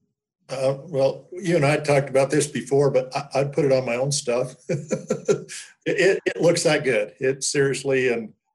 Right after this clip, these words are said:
uh, like I say, it just seems to really, even when I was playing around with it, I noticed even if I put it on, it didn't get it on as wet as I wanted.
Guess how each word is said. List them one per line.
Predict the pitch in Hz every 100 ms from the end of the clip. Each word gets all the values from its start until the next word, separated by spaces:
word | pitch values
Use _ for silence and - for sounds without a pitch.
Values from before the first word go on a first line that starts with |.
| _ _ _ _ _ - - - - -
uh, | 127 - 196 175 -
like | 127 120
I |
say, | - 127
it | - -
just | 139 135
seems | 147 151 147
to | 117
really, | 117 131 160 131 110 - - _ _ _ - - - -
even | 196 240 220
when | 185
I | 147
was | 143
playing | 160 160
around | 147 147 147
with | 135
it, | 127
I | 123
noticed | 123 135 135 - 180
even | 226 240
if | 208
I | 165
put | - 170
it | 147
on, | 147 151 156 151 - - _
it | 196 156
didn't | - 147
get | 143
it | 143
on | 139
as | 131 -
wet | 131 143
as | 147
I | 147
wanted. | 143 139 147 139